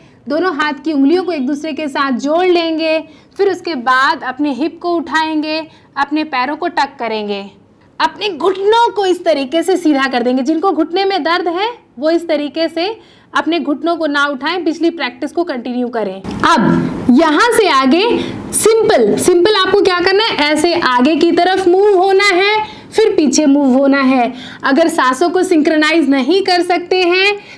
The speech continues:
तो नॉर्मल ब्रीदिंग के साथ अभ्यास करें ऐसे, या कि फिर सांसों को सिंक्रोनाइज कर सकते हैं, सांस लें, सांस छोड़ें, सांस लें, सांस छोड़ें,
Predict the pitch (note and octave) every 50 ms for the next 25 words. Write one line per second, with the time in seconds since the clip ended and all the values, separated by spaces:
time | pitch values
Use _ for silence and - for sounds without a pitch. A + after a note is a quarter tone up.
0 | - - G4 G#4+ F#4+ F4 D4+ C#4+ C#4+ D4 D#4 D#4+ D4 B3 D4 D4 B3+ D4+ D4 D4+
1 | D4 D#4+ D#4 D#4 E4 D#4+ D#4 D4+ D#4+ D#4+ D4+ C4+ D4 D4 D4 D4 D4 D4+ - E4
2 | D4+ D4+ D4+ D#4 D#4 D#4 D4 - - - _ - C4 C4+ D4+ - C4+ G#3 G3 G#3
3 | - - - - - _ - B3+ D#4 D#4+ D#4+ D4+ F#4+ E4+ - F#4+ F#4 F4 F4 C#4+
4 | C#4 C4+ D#4+ F4 - F#4 F4 F4 E4+ D4+ C#4 D#4 D4+ D4+ D#4 F4 F4+ F4+ F4 F#4+
5 | F#4+ E4+ F#4 F4+ F4 F4 F#4+ F4+ F4 E4 F4+ F#4+ G#4 A4 A4 - - - _ _
6 | _ _ _ - - B3 A3+ A#3 C4+ C4+ C4+ - C4 B3 B3+ C#4 D4+ F4 G#4 A4+
7 | A#4 A#4 A4 - - _ _ _ _ _ _ _ _ - A#3+ A3+ C4+ D4+ D4 -
8 | - F#4+ G#4 G#4 G#4 G4 D#4+ C4 G#3+ - - - - - - _ _ _ _ _
9 | - - A#3+ A3+ A#3 A#3 A3+ - B3+ C4 D4 D#4+ F4+ G4 G#4+ A4 A4 G#4 G#4 -
10 | - _ _ _ _ _ _ - - B3 A3 A#3+ B3+ B3+ - - G#4 G#4+ A4 G#4
11 | F#4+ E4 C4+ A3 G3+ - -